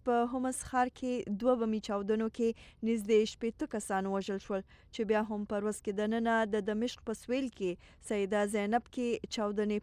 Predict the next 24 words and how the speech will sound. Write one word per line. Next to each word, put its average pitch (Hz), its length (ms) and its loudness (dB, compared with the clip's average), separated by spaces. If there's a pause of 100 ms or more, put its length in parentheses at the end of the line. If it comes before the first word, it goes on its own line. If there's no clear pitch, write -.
پنځوس 214 480 0 (500)
ته 220 80 -2 (100)
نږدې 214 300 0 (140)
نور 247 220 0
کسان 185 360 -2
وژل. 190 300 0 (540)
دې 277 140 2
نه 269 100 6
وړاندې 262 380 4
هم 277 140 -2 (400)
د 233 280 10
جنوري 240 480 4
په 233 60 2 (100)
میاشت 233 300 0
کې 233 360 0
د 208 180 2
شیعه 220 280 0
مزار 220 340 0
سره 208 180 -2 (100)
نږدې 208 260 -2 (100)
چاودنو 208 480 -2
کې 262 120 0 (380)
په 240 220 4
ګڼ 269 100 4